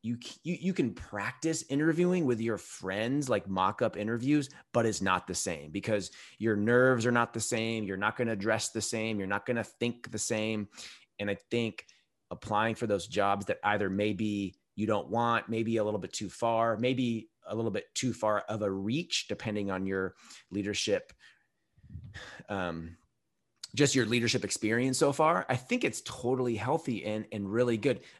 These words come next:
Again, going back to the theme of dating, it's kind of like dating. It's just going on dates, going through interviews, and you might be pleasantly surprised. Or I've had friends that have done that, and then the superintendent will call them after and say, "You know what?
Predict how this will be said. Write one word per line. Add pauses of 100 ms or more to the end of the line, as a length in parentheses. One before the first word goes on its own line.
Again,
going
back
to
the
theme
of
dating,
it's
kind
of
like
dating.
It's
just (480)
going
on
dates,
going
through
interviews, (100)
and
you
might
be
pleasantly
surprised.
Or
I've
had
friends
that
have
done
that, (440)
and
then (280)
the
superintendent
will
call
them
after
and
say,
"You
know
what?